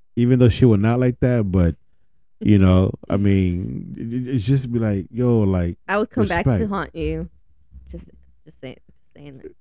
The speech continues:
Speaker 2: like that.
Speaker 1: That's fucked up.
Speaker 2: <laughs>
Speaker 1: That's
Speaker 2: I would
Speaker 1: but,
Speaker 2: come back to haunt you. <laughs>
Speaker 1: I mean, regrets is, like, not, n-, not enjoying life to the fullest. You know, whether if it's to the most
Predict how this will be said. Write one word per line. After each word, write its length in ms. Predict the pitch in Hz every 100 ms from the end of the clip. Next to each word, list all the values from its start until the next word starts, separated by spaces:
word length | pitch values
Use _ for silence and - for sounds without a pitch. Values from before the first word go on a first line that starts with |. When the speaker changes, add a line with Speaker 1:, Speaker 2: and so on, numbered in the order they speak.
| -
Speaker 2:
like 120 | -
that. 120 | 55 _
Speaker 1:
That's 160 | - -
fucked 260 | 339 311
up. 460 | 269 233 254 262 -
Speaker 2:
<laughs> 60 | -
Speaker 1:
That's 320 | - - - - _ _ - - - - - 392 403 - 226
Speaker 2:
I 40 |
would 60 | 196
Speaker 1:
but, 100 | 139
Speaker 2:
come 80 | -
back 180 | 202 -
to 60 |
haunt 240 | 240 170 160
you. 200 | 240 - 440
<laughs> 160 | - -
Speaker 1:
I 80 | 165
mean, 160 | 160
regrets 580 | 151 139 113 135 151 -
is, 160 | 113 101
like, 300 | 98 95 - -
not, 520 | 113 107 107 110 107 - _ _ _ - 117
n-, 360 | 117 120 104
not 300 | 104 107 110
enjoying 540 | 113 101 90 101 98 85
life 320 | 82 85 -
to 100 | 87
the 80 | 76
fullest. 500 | - - 76 73 85 _ _ _ -
You 120 | 85
know, 200 | 82 82
whether 460 | 85 90 85 85 80
if 180 | -
it's 280 | 92 82 - _ _ -
to 140 | -
the 120 | 85 87
most 480 | 87 90 82 -